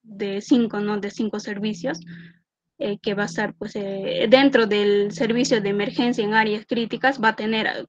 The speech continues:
cuatro áreas, ¿no? Que es el área de emergencia, área de uci adulto, área de uci pediátrico y área de uci neonatologi-, de neonatología.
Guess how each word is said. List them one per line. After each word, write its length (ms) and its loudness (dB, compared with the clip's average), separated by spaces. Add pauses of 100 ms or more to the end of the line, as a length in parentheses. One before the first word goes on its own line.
cuatro 340 2
áreas, 300 2
¿no? 180 -2
Que 100 -2
es 120 -6
el 140 0
área 280 2
de 80 -6
emergencia, 920 0 (440)
área 320 4
de 120 -2
uci 300 -2
adulto, 500 0
área 280 0
de 140 -2
uci 540 -6
pediátrico 720 0
y 140 2
área 500 0
de 120 -4
uci 280 -2
neonatologi-, 840 -4 (220)
de 160 -2
neonatología. 920 0